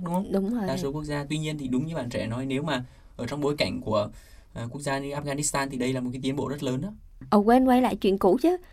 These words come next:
Speaker 2: Nãy thì kể, mới kể cái khúc gì mà có hai bạn ở Afghanistan bị gì phải không thầy?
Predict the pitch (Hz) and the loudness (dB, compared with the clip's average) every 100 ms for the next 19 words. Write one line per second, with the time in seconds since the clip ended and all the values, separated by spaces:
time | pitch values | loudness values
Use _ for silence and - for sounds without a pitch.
0 | - - 208 214 220 202 - 285 277 311 | -14 -2 0 0 0 2 4 6 6 6
1 | 233 214 294 349 349 233 214 202 202 196 | 2 2 0 0 2 4 6 4 0 -2
2 | 190 285 262 233 208 165 156 240 247 226 | -4 -2 0 2 2 2 0 0 2 4
3 | 247 247 - 233 226 - - 180 185 240 | 2 0 -2 0 0 -6 -8 0 4 8
4 | 208 233 202 233 | 8 8 4 4